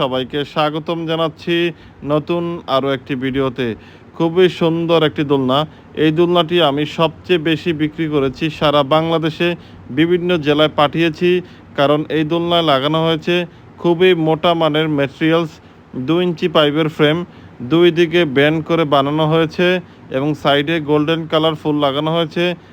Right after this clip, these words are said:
যা সামনাসামনি দেখতে খুবই সুন্দর লাগে। আর এই দোলনায় লাগানো হয়েছে বিয়ারিং। বিয়ারিং লাগানোর ফলে দোলনাটি খুব ইজিভাবে দোল খায়। খুবই মোটা মানের শিকল লাগানো হয়েছে, যা কখনো ছিঁড়ে যাওয়া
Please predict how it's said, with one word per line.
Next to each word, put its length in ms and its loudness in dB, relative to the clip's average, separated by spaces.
যা 100 4
সামনাসামনি 560 0
দেখতে 240 -2
খুবই 280 2
সুন্দর 400 0
লাগে। 240 2
আর 80 2
এই 160 0
দোলনায় 440 2
লাগানো 340 2
হয়েছে 260 -2
বিয়ারিং। 360 4
বিয়ারিং 380 2
লাগানোর 440 0
ফলে 280 0
দোলনাটি 420 2
খুব 160 2
ইজিভাবে 440 2
দোল 140 2
খায়। 200 4
খুবই 320 4
মোটা 340 2
মানের 240 0
শিকল 300 -2
লাগানো 320 0
হয়েছে, 320 0
যা 100 4
কখনো 320 -2
ছিঁড়ে 280 0
যাওয়া 260 4